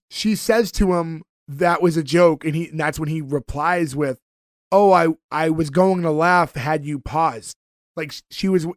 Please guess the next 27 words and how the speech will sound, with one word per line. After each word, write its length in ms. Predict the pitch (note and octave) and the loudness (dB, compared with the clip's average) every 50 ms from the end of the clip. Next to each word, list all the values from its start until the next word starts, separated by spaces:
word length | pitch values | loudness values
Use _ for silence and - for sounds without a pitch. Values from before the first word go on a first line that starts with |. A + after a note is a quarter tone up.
| _ | _
he 140 | - B2+ D#3+ | -12 -6 -6
was 120 | F3 F3 D#3 | -4 -2 0
waiting 260 | F3+ F#3 F3+ F3+ D#3 | 0 0 0 -2 -4
for 120 | - F3 | -4 -4
a 80 | D#3+ C#3+ | -4 -2
pause 340 | - - D#3 D#3+ E3 D#3+ - | -2 -2 0 0 -2 -2 -2
so 80 | D#3 | -4
he 120 | C#3+ C3+ D3+ | -4 -4 -4
could 180 | - D#3+ D3 - D#3+ | -4 -4 -4 -4 -6
insert 340 | D3+ C3+ - - E3 D#3+ D#3 | -10 -8 -4 0 0 2 2
his 160 | D#3 D3 C#3 | 0 -2 -2
laughter 540 | D3 C#3 C#3+ D3+ - - F#3+ G3 G3+ G3 _ - | -4 -2 -2 -4 -2 -2 -2 -2 -2 -4 _ -4
for 160 | - D#3+ D3+ | -2 0 0
her 100 | D#3 D#3 | 0 -2
joke. 260 | C#3 D#3 E3 F#3 F#3+ _ _ _ _ - | 0 0 0 0 0 _ _ _ _ -12
But 140 | - D#3+ C3+ | -10 -8 -4
the 140 | E3 D#3+ D3 | -4 -4 -4
delivery 760 | C#3 C3 C3+ - F3 F3 E3+ F3+ G#3 B3+ A#3+ C4+ C4 A3+ | -6 -10 -10 -2 -2 0 2 4 4 4 6 6 6 6
of 100 | G3 E3 | 6 4
it 80 | F3 C#3 | 2 0
was 160 | C#3+ D3 C#3 | 0 -4 -6
so 400 | - - - - A3 G#3 B3+ C#4 | -6 -12 -8 -6 0 2 2 2
cringy 440 | G3+ - - A3 A3+ G#3+ F3+ E3 F3 | 2 0 -2 -2 -2 -2 -2 -2 -2
and 80 | E3 D#3+ | -2 -2
uncomfortable. 560 | D#3 C#3+ - D#3+ D#3+ C#3+ - C#3+ C3 B2 C3 | -4 -4 -4 -6 -6 -6 -8 -10 -10 -8 -8
It, 80 | C#3 C#3+ | -8 -4
like, 180 | D#3+ D3+ C#3 | -4 -6 -6